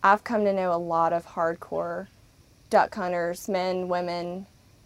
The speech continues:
whoever. And when you really care about what you're doing out there,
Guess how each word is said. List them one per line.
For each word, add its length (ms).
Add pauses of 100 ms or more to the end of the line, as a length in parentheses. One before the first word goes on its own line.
(360)
whoever. 720 (680)
And 380 (760)
when 280
you 340
really 440
care 320
about 260
what 120
you're 140
doing 220
out 240
there, 400